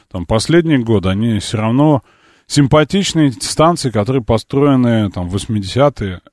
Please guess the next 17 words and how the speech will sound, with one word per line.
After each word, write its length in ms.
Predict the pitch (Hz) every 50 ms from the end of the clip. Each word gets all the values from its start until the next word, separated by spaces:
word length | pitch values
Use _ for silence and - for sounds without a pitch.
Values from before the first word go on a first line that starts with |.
| _
<clears throat> 180 | - - 139 135
и 120 | 139 123
так 240 | - 120 110 113 123
далее. 340 | 135 127 98 82 80 73 - _ _ _ _ _ _ _ _ _ _ _ _ _ _ _ -
Ну, 80 | 101 87
потому 180 | - - 104
что 100 | 98 -
там 200 | - 139 127 127
однотипные, 600 | 123 117 123 135 143 131 - 185 131 - 104 95 95
ну, 100 | 107 120
вот 100 | 113 -
какой-нибудь 420 | - 113 - - 110 101 - -
водный 300 | 110 113 110 90 92 95
стадион, 500 | 92 - - 98 101 104 95 82 73 73
да, 160 | 78 95 101
вспомните, 600 | 92 - _ - 95 82 76 71 - _ _ _ _
да? 180 | - - 139